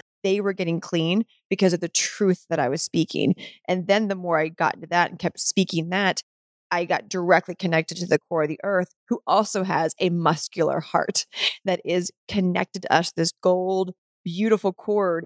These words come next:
And it was just cleaning and cleaning and cleaning. And then I look up and I'm shown the whole world and billions of people on it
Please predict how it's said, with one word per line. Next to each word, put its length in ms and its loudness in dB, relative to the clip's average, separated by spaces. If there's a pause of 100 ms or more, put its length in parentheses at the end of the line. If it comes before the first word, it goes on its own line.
(100)
And 140 0
it 80 0
was 100 4
just 200 -4
cleaning 520 -2
and 140 -2
cleaning 360 0
and 120 -4
cleaning. 460 0 (360)
And 320 0
then 120 0
I 80 -2
look 300 -4
up 280 2 (240)
and 360 0 (480)
I'm 180 0
shown 280 0
the 100 -2
whole 260 -2
world 360 0
and 200 -2 (180)
billions 380 2
of 100 -6
people 320 -2
on 180 0
it 220 -4